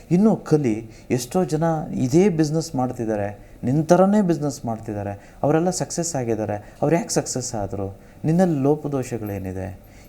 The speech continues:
ಇವೆಲ್ಲವನ್ನೂ ಅದೇ ಹೇಳ್ಕೊಡುತ್ತೆ. ಸಪೋಸ್ ಸಂಬಂಧಗಳಲ್ಲಿ ತೊಂದರೆ ಆಗಿರುತ್ತೆ, ನೀವು ಈಗ ಹೇಳಿದ್ರೆ ಸರಿ ಹೋಗೋದಿಲ್ಲ. ಈಗ ಹೇಳಿದ ತಕ್ಷಣ ಏನಾಗುತ್ತೆ ಸಬ್ಕಾನ್ಷಿಯಸ್ ಮೈಂಡಲ್ಲಿ, ಅದು ಹೇಳುತ್ತೆ, "ಏ ಪರವಾಗಿಲ್ಲ, ಸಂಬಂಧ ಹೆಚ್ಚ, ಕೋಪ ಹೆಚ್ಚ, ನನ್ನ ಹೆಂಡ್ತಿನ ತಾನೇ ನಾನು ಸಾರಿ ಕೇಳಬೇಕು,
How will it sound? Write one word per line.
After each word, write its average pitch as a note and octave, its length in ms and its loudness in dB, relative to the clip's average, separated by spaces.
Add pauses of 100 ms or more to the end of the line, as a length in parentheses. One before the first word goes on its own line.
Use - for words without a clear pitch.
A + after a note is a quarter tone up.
ಇವೆಲ್ಲವನ್ನೂ E3 840 2
ಅದೇ D3+ 220 0
ಹೇಳ್ಕೊಡುತ್ತೆ. G#2+ 600 -4 (200)
ಸಪೋಸ್ D#3 340 0
ಸಂಬಂಧಗಳಲ್ಲಿ D3 840 0
ತೊಂದರೆ A#2 300 -4
ಆಗಿರುತ್ತೆ, G2 460 -6 (280)
ನೀವು C#3+ 160 4
ಈಗ C3 60 -2
ಹೇಳಿದ್ರೆ F3+ 520 4
ಸರಿ F3 220 0
ಹೋಗೋದಿಲ್ಲ. B2 680 -2 (280)
ಈಗ B2 120 2
ಹೇಳಿದ E3+ 360 6 (100)
ತಕ್ಷಣ D#3 400 2
ಏನಾಗುತ್ತೆ C#3+ 500 0
ಸಬ್ಕಾನ್ಷಿಯಸ್ A2+ 680 -6
ಮೈಂಡಲ್ಲಿ, G2+ 380 -6 (280)
ಅದು D3 160 4
ಹೇಳುತ್ತೆ, D3 460 2 (260)
"ಏ D#3 60 0
ಪರವಾಗಿಲ್ಲ, C#3+ 600 -2 (360)
ಸಂಬಂಧ E3 480 0
ಹೆಚ್ಚ, D#3 320 -2
ಕೋಪ D3 400 -6
ಹೆಚ್ಚ, C3+ 360 -8 (580)
ನನ್ನ D#3+ 260 2
ಹೆಂಡ್ತಿನ F#3 340 0
ತಾನೇ E3+ 220 -2
ನಾನು D#3+ 200 -2
ಸಾರಿ C3+ 260 -2
ಕೇಳಬೇಕು, A#2+ 520 -4